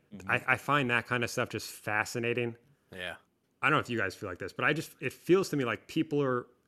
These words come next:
Speaker 2: in general, are losing their ability to, to think
Speaker 3: Oh, yeah.
Speaker 2: independently.
Speaker 3: I a hundred percent believe that.
Speaker 2: Right?
Speaker 3: Mob
Speaker 2: 'Cause
Speaker 3: mentality
Speaker 1: Wholeheartedly.
Speaker 3: is, yes.
Speaker 2: whatever, whatever experience you're having, rather than just being present in the experience, when you're there,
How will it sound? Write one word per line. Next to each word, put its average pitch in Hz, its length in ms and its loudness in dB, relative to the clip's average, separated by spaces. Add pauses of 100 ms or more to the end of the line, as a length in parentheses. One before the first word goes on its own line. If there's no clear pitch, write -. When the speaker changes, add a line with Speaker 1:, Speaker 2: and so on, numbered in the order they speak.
Speaker 2:
in 156 140 2
general, 104 500 -2 (580)
are 110 160 2
losing 123 380 2
their 113 140 2
ability 113 340 -2
to, 98 160 -6 (160)
to 117 80 -6
think - 480 -6 (340)
Speaker 3:
Oh, 165 140 0
yeah. 95 240 -4 (260)
Speaker 2:
independently. 127 500 2
Speaker 3:
I 107 40 2
a - 40 0
hundred 120 220 -2
percent 101 640 -6
believe 90 260 -14
that. 85 220 -18 (500)
Speaker 2:
Right? 135 120 6
Speaker 3:
Mob 147 140 6
Speaker 2:
'Cause 123 80 2
Speaker 3:
mentality 131 280 4
Speaker 1:
Wholeheartedly. 95 460 2
Speaker 3:
is, - 100 -14 (340)
yes. 120 140 -6
Speaker 2:
whatever, 156 340 6
whatever 156 320 4
experience 147 420 -2
you're 135 100 2
having, 120 340 2
rather 147 200 0
than 127 120 -4
just 120 200 -4
being 117 200 -6
present 120 360 -4
in 110 80 -6
the 107 60 -6
experience, 117 680 -2 (200)
when 127 240 0
you're 123 140 2
there, 107 540 2